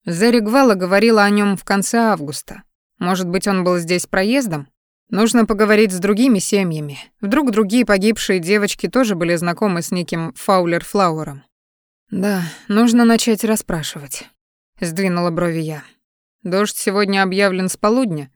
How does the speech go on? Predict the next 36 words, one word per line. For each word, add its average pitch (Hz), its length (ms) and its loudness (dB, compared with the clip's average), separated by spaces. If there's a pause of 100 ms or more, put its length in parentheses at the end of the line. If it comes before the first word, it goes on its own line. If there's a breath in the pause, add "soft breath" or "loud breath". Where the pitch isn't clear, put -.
(320)
посмотрел 185 480 -2
на 170 100 -4
небо 170 300 -2
Гордон. 151 440 -6 (540)
"У 180 80 -2
нас 208 240 0
есть 208 240 0
время, 220 340 0
чтобы 170 280 -4
заскочить 175 500 -4
в 165 60 -8
горцующего 175 640 -2
оленя. 151 420 -6 (280)
Афина 214 360 0
всех - 280 -2
и 196 40 -2
всё 214 220 -6
в 190 40 -2
этом 190 260 -2
городе 185 340 -2
знает. 196 400 0 (440)
А 170 120 -6
сарафанное 208 600 2
радио, 202 340 2
знаешь 156 360 -6
ли, 143 120 -10
порой 285 320 2
лучше 254 300 0
полицейских 190 720 -2
баз 175 220 2
данных 165 420 0
работает. 147 640 -8 (380)
Заодно 240 380 2
и 254 80 2
поедим". 143 560 -4 (680)
"Да, 196 320 -2